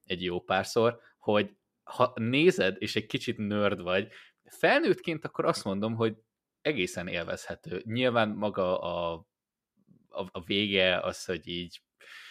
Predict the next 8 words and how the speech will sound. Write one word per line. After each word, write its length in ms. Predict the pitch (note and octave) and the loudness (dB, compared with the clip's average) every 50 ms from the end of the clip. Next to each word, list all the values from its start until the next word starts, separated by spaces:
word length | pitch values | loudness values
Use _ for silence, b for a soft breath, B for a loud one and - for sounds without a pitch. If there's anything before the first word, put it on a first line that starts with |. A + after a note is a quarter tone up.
| B B B B B B B B B B B _ _ _ _ _ _ _ _ _ _ _ _ _ | B B B B B B B B B B B _ _ _ _ _ _ _ _ _ _ _ _ _
nem 140 | - G#2+ G#2 | -12 -12 -12
tudom, 240 | G2+ - - F#2+ F2+ | -10 -8 -8 -8 -6
valamilyen, 640 | F2+ F#2 F#2 F#2 F#2 F#2+ F#2 F#2 F2+ F#2 F2+ F#2 - - - - - - - - - - - G#2 A2 _ _ _ _ _ | -4 -2 -2 -2 -2 -4 -4 -4 -4 -4 -6 -6 -10 -14 -20 -20 -20 -20 -20 -20 -20 -18 -20 -20 -20 _ _ _ _ _
ne-, 200 | - A#2 G#2+ - | -14 -14 -12 -12
nem 280 | - A#2 A#2+ B2 B2 A#2 | -8 -6 -2 -2 -2 0
tudom, 240 | - A#2+ A#2+ A2+ | 2 2 2 2
hogy 140 | G#2 A2 A2 | 2 0 -4
milyen 720 | G#2 G#2 G#2 G#2 G#2 G#2 G2+ G2+ G2+ G2 G2 G2+ G#2+ - - | -4 -4 -2 -2 0 2 2 2 2 2 0 -4 -8 -12 -18